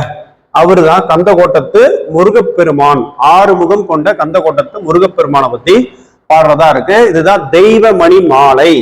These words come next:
ஏன்னா, இந்த கந்தகோட்டம் தான் இவருக்கு வந்து சிந்தனைகளின் ஊற்றாக இருந்தது வந்து கந்தகோட்டம் தான்.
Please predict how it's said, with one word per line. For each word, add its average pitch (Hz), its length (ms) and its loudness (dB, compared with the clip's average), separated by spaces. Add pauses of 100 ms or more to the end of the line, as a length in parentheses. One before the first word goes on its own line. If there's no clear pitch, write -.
(400)
ஏன்னா, 214 100 0
இந்த 208 220 2
கந்தகோட்டம் 226 680 2
தான் 220 140 2
இவருக்கு 190 320 -2
வந்து 170 300 -2 (560)
சிந்தனைகளின் 247 1000 2 (120)
ஊற்றாக 196 640 0
இருந்தது 180 420 -2
வந்து 156 300 -4
கந்தகோட்டம் 147 580 -2
தான். 220 160 2